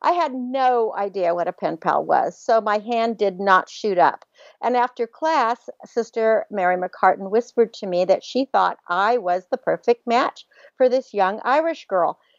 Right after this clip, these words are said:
She's the eldest in her family. She's very bright and outgoing. She loves to have fun. And I know you both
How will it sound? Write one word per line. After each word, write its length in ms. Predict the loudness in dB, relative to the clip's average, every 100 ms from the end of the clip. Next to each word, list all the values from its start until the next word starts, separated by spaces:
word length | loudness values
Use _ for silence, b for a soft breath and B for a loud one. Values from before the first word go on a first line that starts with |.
| -10
She's 260 | -4 -2
the 140 | 0 2
eldest 400 | 2 0 -6 -6
in 140 | 0
her 220 | 2 2 -2
family. 540 | -2 0 0 0 -2
She's 220 | -4 -10 -4
very 260 | 0 0
bright 360 | -2 0 0 0
and 120 | -2
outgoing. 640 | -2 -2 -2 0 0 -2
She 140 | -4 0
loves 280 | 0 0
to 100 | -2
have 140 | -2 0 0
fun. 260 | 0 0 -4
And 160 | -2
I 120 | 0 0
know 260 | 0 0
you 180 | 0 -4
both 240 | 2 2